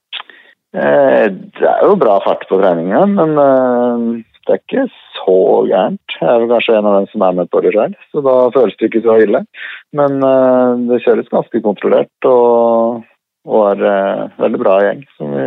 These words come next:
er ute og trener, og synes det er et, eh, bra treningsprogram som vi har kjørt så langt. Så, eh, det lover godt det, mot, eh,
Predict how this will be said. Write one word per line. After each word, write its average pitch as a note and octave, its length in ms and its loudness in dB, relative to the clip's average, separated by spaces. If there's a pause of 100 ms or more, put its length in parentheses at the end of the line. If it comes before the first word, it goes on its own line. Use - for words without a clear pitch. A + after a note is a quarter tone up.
er - 800 -6
ute G#2+ 120 -2
og A2 60 -2
trener, A2 300 0
og B2+ 340 -2
synes A2+ 200 -6
det A#2 100 -2
er G#2+ 80 -4
et, - 240 -6
eh, A2 360 -2 (380)
bra G#2 220 2
treningsprogram G#2 680 -2
som - 140 -14
vi A2 60 -4
har G#2 160 0 (340)
kjørt A2+ 180 0
så G#2 140 2
langt. A#2+ 220 -4 (100)
Så, C3+ 140 -6
eh, B2 500 -8 (800)
det A#2+ 100 2
lover A#2+ 600 2 (100)
godt D3+ 260 -2
det, D#3+ 140 2 (140)
mot, D3+ 200 -2 (120)
eh, C#3+ 320 2